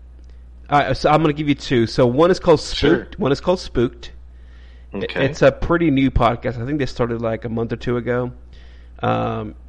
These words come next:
Speaker 1: and I think they're part of some radio station in New York.
Speaker 2: Okay.
Speaker 1: Um, but I, I like the podcast, but I hate the host. There's,
Speaker 2: Ooh,
Speaker 1: there's
Speaker 2: who's
Speaker 1: some
Speaker 2: the host?
Speaker 1: I don't know his names.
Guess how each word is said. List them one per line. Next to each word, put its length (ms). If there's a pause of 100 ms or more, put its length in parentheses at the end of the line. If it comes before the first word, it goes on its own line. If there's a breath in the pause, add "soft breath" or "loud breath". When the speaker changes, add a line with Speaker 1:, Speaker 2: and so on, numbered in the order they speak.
Speaker 1:
and 200
I 80
think 520
they're 380
part 380
of 120
some 380
radio 680
station 520
in 140
New 100
York. 480 (800 soft breath)
Speaker 2:
Okay. 240
Speaker 1:
Um, 380 (240)
but 120
I, 40 (200)
I 20
like 260
the 80
podcast, 880
but 100
I 80
hate 480
the 80
host. 600 (880 soft breath)
There's, 160
Speaker 2:
Ooh, 240
Speaker 1:
there's 140
Speaker 2:
who's 80
Speaker 1:
some 160
Speaker 2:
the 140
host? 520
Speaker 1:
I 120
don't 180
know 100
his 180
names. 520